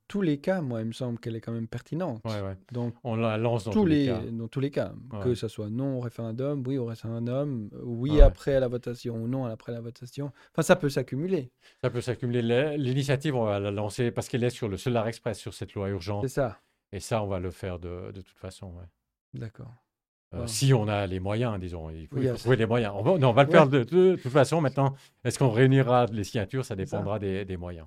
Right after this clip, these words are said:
Speaker 2: des ressources.
Speaker 1: Ça, ça pourrait être une bonne preuve de l'accessibilité de ces moyens démocratiques, euh, euh, aux mains de,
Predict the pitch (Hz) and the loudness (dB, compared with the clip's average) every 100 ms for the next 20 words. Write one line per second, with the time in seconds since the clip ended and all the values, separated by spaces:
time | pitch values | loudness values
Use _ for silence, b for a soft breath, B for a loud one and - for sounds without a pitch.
0 | 92 95 92 107 - 135 151 143 131 127 | -16 -14 -14 -16 -12 -8 -4 -2 -2 -4
1 | 123 123 156 170 139 127 - 175 180 151 | -4 2 2 4 -2 -4 2 2 4 0
2 | 127 123 120 120 143 - 165 - 156 147 | -2 0 0 0 -2 -2 -6 -4 -4 -2
3 | 147 147 165 156 123 120 120 120 120 127 | -4 -2 0 0 2 0 0 0 -2 -2
4 | 123 117 139 147 143 139 131 131 127 139 | -2 0 0 2 0 0 -2 -6 -6 -4
5 | 131 - 117 110 113 110 b b b _ | -4 -4 -4 -4 -6 -12 b b b _
6 | 127 120 113 123 123 131 147 143 123 113 | -10 -8 -6 -4 -2 0 0 -2 -2 -2
7 | 110 113 | -4 -4